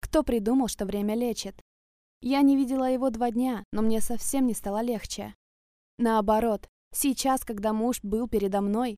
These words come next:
все те чувства, что старательно запихивала куда поглубже, бешено вскипели во мне. Взбесились, взорвались,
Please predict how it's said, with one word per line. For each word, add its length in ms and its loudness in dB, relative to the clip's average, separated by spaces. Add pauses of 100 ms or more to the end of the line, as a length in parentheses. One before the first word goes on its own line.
все 260 -2
те 140 -4
чувства, 360 -6
что 140 -8
старательно 560 -4
запихивала 640 -4
куда 260 -4
поглубже, 680 -6
бешено 440 -2
вскипели 500 -4
во 120 -4
мне. 320 -4 (800)
Взбесились, 680 0
взорвались, 800 -2